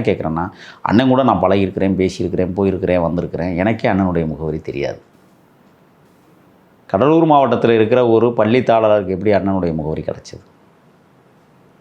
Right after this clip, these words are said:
ஒன்று. சரி, அவன் ஏன் வந்து அவனுடைய டிரைவர் மேலே ஒரு கம்ப்ளைண்ட்டு,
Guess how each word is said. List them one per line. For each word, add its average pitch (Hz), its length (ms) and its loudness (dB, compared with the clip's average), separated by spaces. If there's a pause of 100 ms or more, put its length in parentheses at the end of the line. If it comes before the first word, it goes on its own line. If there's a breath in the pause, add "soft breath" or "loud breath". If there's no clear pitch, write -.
(280)
ஒன்று. 85 400 -4 (560 soft breath)
சரி, 92 360 0
அவன் 143 260 2
ஏன் 202 240 4
வந்து 170 260 4 (680)
அவனுடைய 113 360 2
டிரைவர் 156 340 2
மேலே 113 240 0
ஒரு 101 240 -2
கம்ப்ளைண்ட்டு, 80 580 -4